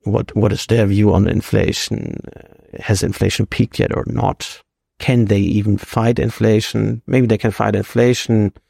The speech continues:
to some extent, but, uh, what are wages doing? So it's a lot about macroeconomics.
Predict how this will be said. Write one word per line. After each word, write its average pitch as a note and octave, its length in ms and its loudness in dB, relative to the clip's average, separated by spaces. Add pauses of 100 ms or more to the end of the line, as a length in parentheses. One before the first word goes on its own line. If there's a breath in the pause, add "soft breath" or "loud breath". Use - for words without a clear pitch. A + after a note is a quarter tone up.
(160)
to G#2 120 -4
some A2 200 0
extent, G2 460 0
but, G2 140 0
uh, F#2+ 80 2
what G2+ 180 0
are F#2+ 80 0
wages G#2+ 420 0
doing? G2 400 2 (300)
So C3 100 0
it's A#2+ 140 -2
a C#3 60 0
lot D3 160 0
about B2 340 0 (140)
macroeconomics. A#2 1120 0